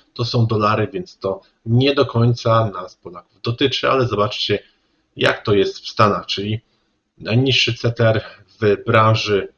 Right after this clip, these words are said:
legal services, czyli prawniczej, ale za to najwyższy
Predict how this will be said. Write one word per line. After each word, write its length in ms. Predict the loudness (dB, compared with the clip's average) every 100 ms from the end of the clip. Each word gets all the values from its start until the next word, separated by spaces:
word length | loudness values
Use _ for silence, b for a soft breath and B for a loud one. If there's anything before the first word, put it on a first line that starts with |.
| _ -14
legal 340 | -6 0 -2
services, 540 | -2 -6 -6 -6 -6 -8
czyli 200 | -10 -10
prawniczej, 680 | -4 0 0 0 0 -2 -4 _ _ _ _ _ _ _ -2
ale 340 | 2 4 4
za 140 | 2 -2
to 100 | 0
najwyższy 600 | -2 -2 -4 -2 -4